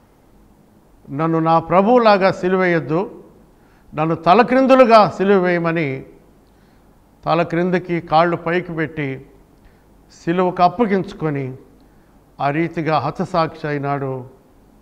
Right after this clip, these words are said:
పేతురు. ప్రియులారా, మొదటి రాత్రి పేతురు జీవితంలో ఏమి జరిగింది అంటే, చేపలు పట్టడానికి వెళ్ళాడు కానీ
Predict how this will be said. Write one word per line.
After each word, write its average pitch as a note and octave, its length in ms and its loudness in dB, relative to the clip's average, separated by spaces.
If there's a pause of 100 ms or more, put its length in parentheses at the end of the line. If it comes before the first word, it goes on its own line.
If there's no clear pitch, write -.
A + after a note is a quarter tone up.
(260)
పేతురు. B2+ 460 -8 (1200)
ప్రియులారా, D3 560 -4 (1200)
మొదటి G3 480 0
రాత్రి D3 680 -2 (1200)
పేతురు G3 360 4
జీవితంలో E3+ 800 0 (1300)
ఏమి G#3+ 240 4
జరిగింది F#3 800 2
అంటే, D3+ 540 -4 (1080)
చేపలు A3 340 6
పట్టడానికి B3 600 6
వెళ్ళాడు C4+ 360 4
కానీ D3 440 -4